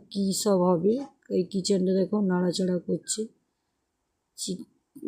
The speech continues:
কিচেনে আবার কী সব নাড়াচাড়া করছে, কী ব্যাপার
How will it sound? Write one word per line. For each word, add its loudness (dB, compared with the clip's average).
কিচেনে 0
আবার 2
কী -4
সব 2
নাড়াচাড়া 2
করছে, 2
কী -4
ব্যাপার 4